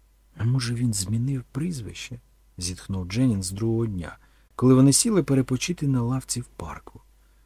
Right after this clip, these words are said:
«Може, він тепер Джордж Буген, чи Джим Гаген, чи Ізі Гагенберг?» Через день вони переїхали до Старого Єрусалима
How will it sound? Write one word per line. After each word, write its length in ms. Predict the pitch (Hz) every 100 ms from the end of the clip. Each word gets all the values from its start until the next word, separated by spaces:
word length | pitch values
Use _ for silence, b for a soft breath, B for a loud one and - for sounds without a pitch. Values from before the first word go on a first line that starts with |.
| _ -
«Може, 220 | 120 143
він 100 | 143
тепер 400 | 127 117 147 110 85
Джордж 300 | 95 139 127
Буген, 560 | 90 78 104 113 92 85
чи 260 | - 92 80 82
Джим 300 | 139 165 92
Гаген, 500 | - 120 110 110 95 b b -
чи 400 | - 139 127 123 -
Ізі 280 | 151 117 107
Гагенберг?» 840 | 98 127 160 151 131 131 127 - _ _ _ _ _ _ _ _ _
Через 320 | - 87 82
день 260 | 85 117 113
вони 260 | 92 92 - -
переїхали 560 | 101 101 113 - 95 92
до 140 | 98
Старого 380 | - 104 101 90
Єрусалима 720 | 92 104 - 110 202 202 160